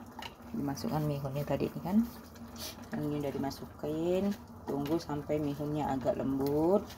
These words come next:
biar nggak keras. Sama ini pentolnya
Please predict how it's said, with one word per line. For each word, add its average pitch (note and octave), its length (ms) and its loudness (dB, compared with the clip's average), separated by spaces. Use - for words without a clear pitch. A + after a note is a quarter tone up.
biar C#3 320 0
nggak C#3 240 4
keras. C#3+ 680 4
Sama C#3+ 480 2
ini C#3+ 320 0
pentolnya D3 800 0